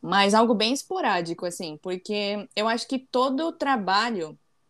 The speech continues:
tudo aquilo que é hobby, vira trabalho, ou que você é apaixonado, sei lá, você é, gosta de ensinar, e aí aquilo vira um trabalho,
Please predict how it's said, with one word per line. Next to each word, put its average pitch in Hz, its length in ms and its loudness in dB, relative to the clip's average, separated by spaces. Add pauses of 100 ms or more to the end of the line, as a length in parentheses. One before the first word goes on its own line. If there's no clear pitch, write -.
(300)
tudo 254 160 -4
aquilo 262 180 -4
que 262 80 -4
é 233 80 0
hobby, 170 480 -4
vira 180 240 -6
trabalho, 160 580 -4
ou 160 60 -6
que 175 100 -16
você 170 240 -8
é 175 40 0
apaixonado, 208 680 -2
sei 165 120 -14
lá, 156 140 -10
você 165 140 -10
é, 170 460 -6 (480)
gosta 202 420 2
de 185 100 2
ensinar, 208 560 0
e 156 80 -2
aí 170 200 0
aquilo 208 320 2
vira 190 200 2
um 196 80 -6
trabalho, 170 760 0